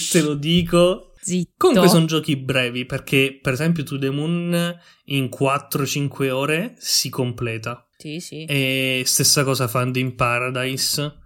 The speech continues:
Speaker 1: mentre a Bird Story, per esempio, ci vuole ancora meno tempo, tipo un'ora e mezza e l'hai finito.
Speaker 2: Un'oretta, sì.
Speaker 1: Pochissimo. Però il tutto è accompagnato da una bellissima colonna sonora e da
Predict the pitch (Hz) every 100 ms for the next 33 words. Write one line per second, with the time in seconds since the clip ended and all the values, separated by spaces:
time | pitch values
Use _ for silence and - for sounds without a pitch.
0 | - 147 147 139 135 139 139 135 131 131
1 | 127 123 127 123 - _ - - 135 135
2 | 151 165 - - 139 139 139 156 170 -
3 | - 127 123 120 139 - - 127 123 120
4 | 120 120 - 139 131 127 123 143 135 135
5 | 127 123 120 123 120 123 117 120 127 131
6 | 131 131 127 123 123 131 131 131 120 113
7 | 123 185 175 175 - 185 190 190 190 190
8 | - _ 131 123 127 - 123 - - -
9 | - 277 190 202 - - - - 185 196
10 | 233 - 143 143 139 147 143 139 135 131
11 | 135 131 135 139 139 175 - - 143 131
12 | 131 127 123 - 123 117 113 147 170 _
13 | _ - 156 147